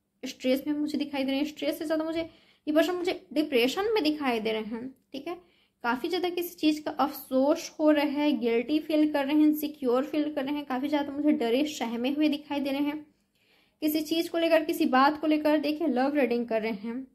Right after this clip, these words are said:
ठीक है। हम रीडिंग में यही चेक कर रहे हैं कि आपके पर्सन आपके बारे में क्या सोच रहे हैं आज सुबह। तो आपको लेकर आपके पर्सन मुझे डरे हुए दिखाई दे रहे हैं, किसी चीज़ का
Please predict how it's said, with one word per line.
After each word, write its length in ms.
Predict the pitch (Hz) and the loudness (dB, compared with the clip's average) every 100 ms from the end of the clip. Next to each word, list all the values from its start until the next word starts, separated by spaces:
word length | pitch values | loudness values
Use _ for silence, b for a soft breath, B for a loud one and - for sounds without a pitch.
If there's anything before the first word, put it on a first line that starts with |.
| _ _ - | _ _ -12
ठीक 100 | 269 | -8
है। 140 | 381 - | -8 -2
हम 100 | 330 | 0
रीडिंग 260 | 330 339 | 2 2
में 80 | 349 | 2
यही 300 | 320 269 320 | 2 2 0
चेक 220 | 339 359 359 | 0 -2 -2
कर 100 | 349 | -2
रहे 100 | 320 | -2
हैं 100 | 330 | 0
कि 80 | 330 | 2
आपके 240 | 294 311 | 2 2
पर्सन 300 | 302 311 - - | 2 0 -2 -2
आपके 320 | 254 - - | 0 0 -2
बारे 240 | 339 339 349 | -2 0 0
में 200 | 339 349 | -2 -2
क्या 240 | 302 262 | 0 0
सोच 320 | 330 311 302 302 | 0 0 0 0
रहे 80 | 302 | -2
हैं 200 | 302 302 b b b - | -2 -6 b b b -6
आज 200 | 240 262 | -4 -2
सुबह। 380 | - 226 220 - _ b b b | -2 -2 -2 -6 _ b b b
तो 40 | 294 - | -4 2
आपको 320 | 285 320 - | 2 2 0
लेकर 260 | 370 359 359 | -2 0 0
आपके 220 | 339 320 | 0 -2
पर्सन 280 | 330 302 311 | -2 0 0
मुझे 180 | 311 320 | 0 0
डरे 280 | 294 247 269 | 2 4 4
हुए 200 | 302 302 | 4 2
दिखाई 380 | 285 294 302 302 | 2 0 2 2
दे 120 | 294 | 4
रहे 100 | 302 | 2
हैं, 180 | 311 311 | 2 0
किसी 220 | 302 302 294 | 0 -2 -2
चीज़ 260 | 269 269 - | -4 -6 -6
का 220 | 269 | -2